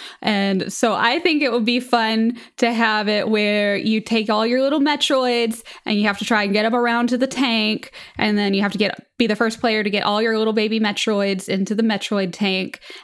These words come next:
and then, like, your Metroid can take out other Metroids and, like, suck on them, and that makes them have to go back to start.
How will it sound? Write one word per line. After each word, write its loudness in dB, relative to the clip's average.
and 2
then, 2
like, -2
your 2
Metroid 0
can -2
take -2
out 0
other 2
Metroids -2
and, 0
like, -2
suck -2
on 2
them, 2
and 2
that 0
makes -2
them -2
have -4
to -6
go 0
back -2
to -4
start. -2